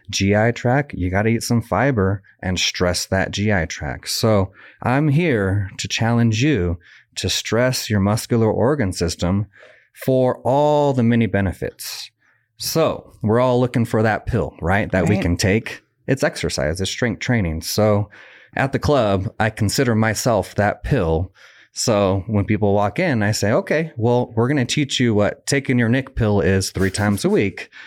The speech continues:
Speaker 1: And, you know, we have fun about it, you know, but the fact is, if you're doing this three times a week,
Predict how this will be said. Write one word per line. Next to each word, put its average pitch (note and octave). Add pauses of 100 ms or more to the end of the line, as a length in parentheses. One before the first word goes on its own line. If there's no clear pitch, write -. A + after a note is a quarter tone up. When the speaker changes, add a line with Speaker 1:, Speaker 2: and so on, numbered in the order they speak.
(260)
Speaker 1:
And, A#2+
you D#3
know, C3+
we C#3+
have E3+
fun D3+
about D#2+
it, -
you G2
know, F#2+
but A2+
the G#2
fact D3+
is, F#2+ (260)
if -
you're G2
doing C3
this B2
three A#2+
times A#2+
a F#2+
week, G#2